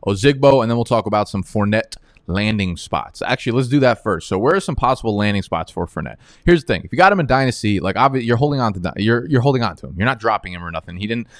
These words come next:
he's not out of the league. He's not getting suspended or nothing like that. He will find a team, and he will find a team rather quickly. But the Jaguars did him dirty, man. We have, like, ten days until the N F L season kicks off, and he has to find a new team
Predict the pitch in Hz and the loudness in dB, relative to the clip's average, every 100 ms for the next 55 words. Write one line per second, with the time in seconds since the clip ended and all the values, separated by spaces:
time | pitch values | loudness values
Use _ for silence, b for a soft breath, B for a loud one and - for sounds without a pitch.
0 | - 110 123 117 117 107 98 80 82 _ | -6 -2 0 0 0 0 -2 -4 -8 _
1 | 95 92 107 95 104 98 95 b b - | -4 0 0 -2 -4 -2 -4 b b -8
2 | 117 - 120 107 98 95 98 85 95 87 | -6 -2 0 2 0 2 0 -2 -2 -2
3 | - 76 98 107 143 139 - 135 123 104 | -4 -4 -2 2 4 2 0 -2 -2 -6
4 | 123 101 95 98 107 104 110 104 92 110 | -4 -2 0 0 0 0 0 -2 -4 -6
5 | 98 92 90 - 156 95 80 B B B | -2 -2 -2 0 0 0 -12 B B B
6 | - 90 95 151 160 160 117 139 117 123 | -10 -4 2 2 4 4 4 2 4 2
7 | 110 87 85 82 87 131 107 95 92 - | 2 -2 -4 -6 -2 0 0 -2 -10 -6
8 | 139 156 143 135 120 107 98 117 107 107 | -4 0 2 2 0 -2 -2 0 0 0
9 | 101 107 104 95 101 110 - 104 87 92 | 0 -2 -2 -2 -2 -4 -2 0 0 -2
10 | 90 104 104 95 85 - 104 98 90 101 | -2 0 0 -2 -8 -4 -2 -2 -2 -2
11 | 95 107 98 | -2 -4 -6